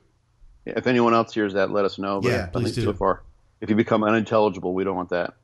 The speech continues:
Speaker 2: Yeah, but that may not be because of the mic, so.
Speaker 1: <laughs>
Speaker 2: This
Speaker 1: This
Speaker 2: is
Speaker 1: is a
Speaker 2: awesome, though.
Speaker 1: flabbergasted.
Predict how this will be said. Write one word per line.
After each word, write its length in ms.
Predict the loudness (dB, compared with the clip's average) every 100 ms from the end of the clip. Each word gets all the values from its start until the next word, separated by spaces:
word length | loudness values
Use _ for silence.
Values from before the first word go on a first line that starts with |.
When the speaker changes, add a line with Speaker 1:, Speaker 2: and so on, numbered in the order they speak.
| -12
Speaker 2:
Yeah, 240 | -8 -6 -2
but 160 | 0
that 160 | 4 4
may 140 | 6
not 160 | 4 4
be 140 | 4
because 240 | 4 2 2
of 60 |
the 80 | 0
mic, 300 | -2 -2 -6 -12 -20 -20
so. 160 | -16 -12 -12 -12 -16 -18 -4
Speaker 1:
<laughs> 100 | -2 -2 -4 -18 -20 -18 -20 -20 -18 4
Speaker 2:
This 140 | 8
Speaker 1:
This 80 | 8
Speaker 2:
is 60 | 8
Speaker 1:
is 60 | 6
a 40 |
Speaker 2:
awesome, 120 | 4
though. 60 | 6
Speaker 1:
flabbergasted. 760 | 6 6 4 2 0 -2 -8